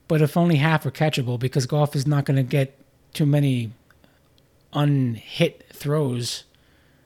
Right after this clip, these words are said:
I don't see him coming down with even, even half of the half that he could potentially catch. I, I don't see it. I'm out, I'm out on everything to do with Detroit Lions this upcoming season.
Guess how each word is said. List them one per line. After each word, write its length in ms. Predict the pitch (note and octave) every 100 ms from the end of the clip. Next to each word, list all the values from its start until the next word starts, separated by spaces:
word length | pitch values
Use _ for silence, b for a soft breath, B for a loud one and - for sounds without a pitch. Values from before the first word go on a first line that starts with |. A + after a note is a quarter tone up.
| b b b b b _ -
I 120 | C#3
don't 260 | B2 C#3
see 140 | A#2 C3
him 120 | A#2+
coming 300 | C3 B2+ B2
down 240 | C3 C3+
with 200 | B2+ B2
even, 400 | C#3 C3+ C3+ B2 - _ - - _
even 240 | - D3 C3+
half 340 | - D3+ D3+
of 100 | D3
the 80 | C#3
half 360 | D3+ D3+ D3
that 260 | - D3 - _ _
he 160 | - D#3
could 280 | - G3 -
potentially 420 | B2+ B2 A2 A#2
catch. 400 | G#2 A#2 A2+ - -
I, 240 | C3+ C3+
I 20 |
don't 160 | C#3 C#3+
see 220 | - B2+
it. 100 | A#2 - _ _ _ _ _ _ _ _ -
I'm 140 | C#3
out, 200 | C#3+ D3
I'm 200 | - E3
out 260 | D#3+ E3+ F3 -
on 160 | D3+
everything 400 | E3 E3 D#3 D#3+
to 60 | D3+
do 180 | D#3 D3+
with 100 | C#3+
Detroit 320 | C3 D3 C#3
Lions 440 | C3+ C3+ B2+ A#2+ - B B B -
this 200 | C#3 D3+
upcoming 360 | - C3 B2+
season. 380 | A2 A#2+ A2 A2